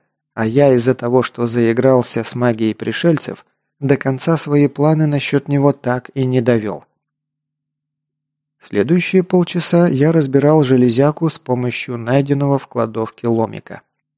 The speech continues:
В итоге частично заряженные аккумуляторы и ядро генератора,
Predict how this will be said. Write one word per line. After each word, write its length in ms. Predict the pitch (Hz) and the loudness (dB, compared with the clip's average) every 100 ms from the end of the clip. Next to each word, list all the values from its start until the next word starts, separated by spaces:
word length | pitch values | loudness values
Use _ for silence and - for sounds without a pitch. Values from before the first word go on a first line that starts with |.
| _ _ _ _ - | _ _ _ _ -8
В 180 | 120 135 | -2 0
итоге 460 | 170 180 - - _ | 2 0 0 -14 _
частично 640 | - 135 - 170 - 139 139 | -4 -4 -2 -4 -2 -2 0
заряженные 580 | 131 135 135 123 127 120 | 2 2 2 0 0 0
аккумуляторы 800 | - 113 107 135 135 143 139 131 _ _ | -2 -8 0 0 0 0 0 -2 _ _
и 120 | - 120 | -4 2
ядро 400 | 131 123 127 110 | 2 4 2 2
генератора, 720 | 113 107 104 123 - 165 | -2 -6 0 0 2 0